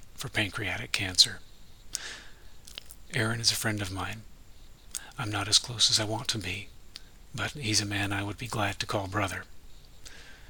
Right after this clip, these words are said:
And this Friday, July eighth,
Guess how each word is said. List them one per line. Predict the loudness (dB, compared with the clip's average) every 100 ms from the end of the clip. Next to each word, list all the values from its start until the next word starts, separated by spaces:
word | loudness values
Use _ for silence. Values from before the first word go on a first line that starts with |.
| -14 -16 -16 -14 -8
And | 4
this | 12
Friday, | 12 12 2 0 -2 -4 -12 -2
July | 2 2 2 4
eighth, | 4 2